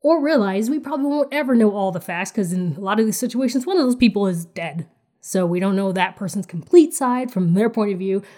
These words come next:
on why they did something, 'cause they are now dead. It's like trying to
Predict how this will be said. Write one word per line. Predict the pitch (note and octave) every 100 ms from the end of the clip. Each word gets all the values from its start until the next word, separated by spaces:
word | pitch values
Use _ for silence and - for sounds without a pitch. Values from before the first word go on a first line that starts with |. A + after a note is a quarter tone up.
| _ -
on | F3+ D#3+
why | G#3 B3
they | A#3
did | G#3+ G#3
something, | G#3+ F#3+ A3+
'cause | C4+ B3
they | F4
are | B3+
now | G3+ F#3+
dead. | F3 D#3 C#3 - _ _ _ _
It's | F#3+ F3
like | G#3+ G3 - _ _ _ _ _ _
trying | - B3 A3+ A3+ A3+
to | A#3 A3 G#3 G3+ G3